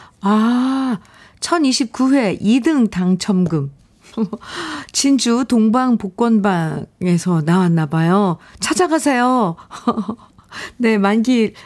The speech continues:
어, 얼마 안 남았네요. 팔월 이십일 일까지. <laughs> 팔공육팔님,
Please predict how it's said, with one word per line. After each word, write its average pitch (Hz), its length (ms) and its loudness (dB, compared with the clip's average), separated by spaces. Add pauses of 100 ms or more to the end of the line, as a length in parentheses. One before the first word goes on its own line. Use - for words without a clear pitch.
(260)
어, 175 340 0
얼마 196 260 2
안 185 160 2
남았네요. 196 480 0
팔월 202 340 -4
이십일 190 440 -2
일까지. 202 600 0 (280)
<laughs> 190 120 -2 (640)
팔공육팔님, 196 1040 0